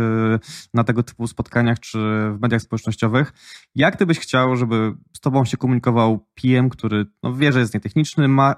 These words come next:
ma świadomość braku swojej wiedzy, może mieć taki wewnętrzny strach, że o jakieś rzeczy pytać, no bo, no nie no, co, co jak zapytam, co to, to jest api, no wyjdę na, na, na głupka, nie?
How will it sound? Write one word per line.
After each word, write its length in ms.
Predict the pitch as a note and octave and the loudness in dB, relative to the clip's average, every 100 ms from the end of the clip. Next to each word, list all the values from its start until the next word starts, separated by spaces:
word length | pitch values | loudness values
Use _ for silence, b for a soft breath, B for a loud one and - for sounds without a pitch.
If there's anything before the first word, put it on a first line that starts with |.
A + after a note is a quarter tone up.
| - | -4
ma 340 | C#3 C#3 D3 C3+ | 0 2 2 2
świadomość 360 | D#3 D3 C3+ | -2 0 0
braku 280 | A#2 C#3+ C#3+ | 0 0 -2
swojej 360 | - - B2 G#2+ | -6 -2 0 2
wiedzy, 500 | C3 D3 D3+ E3+ F3 b b - | 2 2 4 2 0 b b 0
może 260 | D3+ D3+ | 2 2
mieć 160 | D3 C#3 | 0 -2
taki 220 | C3 C3 | -4 -2
wewnętrzny 460 | C3 C3 C#3+ - C3 | -2 0 -2 -2 -4
strach, 440 | - C#3+ C#3 B2+ | -2 2 2 2
że 320 | A#2+ C3 B2+ A#2+ G#2 | 0 0 0 -2 -6
o 120 | C3 | -2
jakieś 220 | B2+ B2 | -2 0
rzeczy 240 | A#2+ - B2+ | 0 0 -2
pytać, 480 | B2+ - C#3 D3 | -2 2 2 0
no 100 | C3+ | -4
bo, 360 | A#2 B2 B2+ A#2+ b b b - | -2 2 2 0 b b b -12
no 80 | A#2 | -4
nie 140 | C3+ | -2
no, 120 | B2+ A2+ | 0 -2
co, 240 | - A#2+ | -4 -6
co 120 | B2 | -2
jak 200 | D3 A#2 - | -2 -4 -14
zapytam, 420 | - B2+ C3 B2 | -8 -4 -2 -4
co 80 | - | -4
to, 100 | A#2 | -4
to 100 | B2 | -2
jest 140 | A#2+ - | -2 -2
api, 280 | A#2+ A#2+ | -2 0
no 140 | A#2 A2+ | 0 0
wyjdę 240 | A#2+ B2+ | 2 2
na, 120 | B2+ B2 | 2 0
na, 140 | - C3 | -2 0
na 140 | C3 | 0
głupka, 380 | B2+ C#3+ - G#2+ | 0 -2 -2 -2
nie? 220 | A2+ D#3 | 2 0